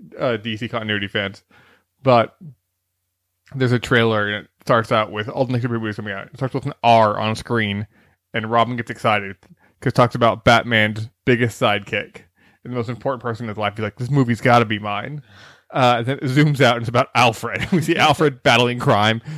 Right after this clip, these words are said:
with, like, a broom, and it cuts to him with, like, a spray bottle and a rag. It's just a great joke about how almost everyone seems to get a movie, except for the Teen Titans.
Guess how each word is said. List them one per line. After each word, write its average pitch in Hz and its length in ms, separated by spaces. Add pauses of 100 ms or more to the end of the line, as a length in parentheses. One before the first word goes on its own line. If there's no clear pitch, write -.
(160)
with, 139 180
like, 120 160
a 123 60
broom, 127 400
and 127 80
it 117 40
cuts 120 180
to 123 100
him 127 140
with, 123 80
like, 120 100
a 117 80
spray 127 300
bottle 123 320
and 120 80
a 113 40
rag. 120 540 (1300)
It's 147 180
just 139 180
a 170 120
great 156 260
joke 127 200
about 131 180
how 123 80
almost 123 240
everyone 113 320
seems 117 180
to 113 80
get 113 120
a 107 60
movie, 104 280
except 135 340
for 131 80
the 113 60
Teen 110 200
Titans. 113 400